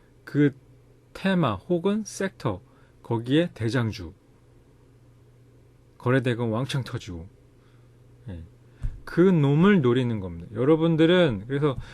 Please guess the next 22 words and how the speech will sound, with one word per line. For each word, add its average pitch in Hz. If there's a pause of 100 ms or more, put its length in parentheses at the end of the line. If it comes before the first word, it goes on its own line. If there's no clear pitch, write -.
(160)
여러 139
가지 165
뭐, 117
검색식을 131
만들어도 127
좋고, 135 (760)
뭐, 113
전일 127
대비 117
이 123
창, 139
전일 123
대비 123
등락률 123
창이 131
있고, 113
또 135
뭐, 110 (440)
실시간 185 (200)
검색 120 (200)
조회수 120
창, 123